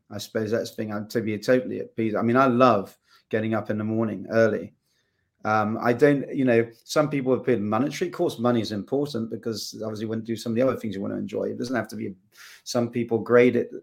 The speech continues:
Everyone has their own version of it. So it's not to, my version of it is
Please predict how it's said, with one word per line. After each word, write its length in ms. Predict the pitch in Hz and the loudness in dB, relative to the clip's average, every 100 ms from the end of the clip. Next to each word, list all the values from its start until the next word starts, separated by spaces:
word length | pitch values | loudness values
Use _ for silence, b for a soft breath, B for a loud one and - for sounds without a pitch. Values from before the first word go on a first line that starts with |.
| _ 123 120 | _ -14 0
Everyone 320 | 123 143 170 | 2 4 2
has 180 | 139 131 | 2 2
their 140 | 120 | 2
own 360 | 117 117 101 90 _ | 4 2 -2 -6 _
version 440 | 101 104 98 - 95 | -4 -2 -2 -6 -12
of 100 | - | -12
it. 120 | - | -14
So 240 | - - 101 | -10 -6 -4
it's 160 | 101 | -4
not 240 | 120 110 - | -6 -6 -6
to, 160 | 107 107 B B | -10 -10 B B
my 180 | 110 131 | 4 6
version 400 | 139 139 131 - | 8 6 6 2
of 160 | 120 113 | 0 2
it 220 | 117 - b b b b b b _ | 2 -2 b b b b b b _
is 720 | 120 110 107 101 - - - | 2 4 4 0 -6 -10 -12